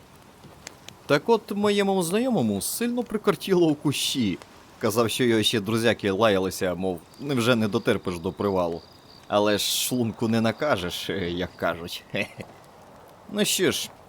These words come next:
посідали його друзяки на стовбурі однієї з повалених дерев і закурили. А знайомий знайшов неподалік закуток та й почав розстібати комбез.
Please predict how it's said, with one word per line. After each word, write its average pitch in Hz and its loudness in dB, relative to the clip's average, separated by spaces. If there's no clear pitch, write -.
посідали 180 0
його 135 2
друзяки 110 0
на 107 0
стовбурі 160 0
однієї 127 0
з - -8
повалених 113 0
дерев 107 -2
і 165 -8
закурили. 92 -4
А 175 0
знайомий 170 0
знайшов 131 -2
неподалік 117 -2
закуток 107 -4
та 269 -4
й 233 -4
почав 107 0
розстібати 92 -4
комбез. 90 -6